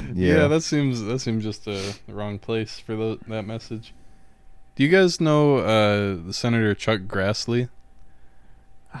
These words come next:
Speaker 3: I
Speaker 1: Oh,
Speaker 3: know
Speaker 1: yeah.
Speaker 3: the name.
Speaker 2: He, he has probably the best Twitter account of all time, 'cause it's just the most, like, completely disjointed, like, old man ramblings. Like,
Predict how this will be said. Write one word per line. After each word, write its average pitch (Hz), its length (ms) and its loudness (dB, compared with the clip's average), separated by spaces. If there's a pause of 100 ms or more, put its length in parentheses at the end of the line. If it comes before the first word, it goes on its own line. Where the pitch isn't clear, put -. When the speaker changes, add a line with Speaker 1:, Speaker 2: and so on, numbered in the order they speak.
Speaker 3:
I 156 460 2
Speaker 1:
Oh, 170 100 10
Speaker 3:
know - 0 -
Speaker 1:
yeah. 107 200 6
Speaker 3:
the 117 120 -2
name. 117 480 -8
Speaker 2:
He, 165 320 4
he 226 160 2
has 175 160 4
probably 139 420 6
the 101 120 2
best 95 320 0
Twitter 98 260 2
account 98 400 -2 (100)
of 104 160 -4
all 107 100 4
time, 104 420 -2
'cause 120 180 0
it's 123 160 0
just 143 260 0 (320)
the 139 120 6
most, 202 340 4
like, 117 400 4
completely 143 460 6
disjointed, 120 760 4
like, 104 240 2
old 110 260 6
man 110 280 4
ramblings. 113 720 2
Like, 101 240 2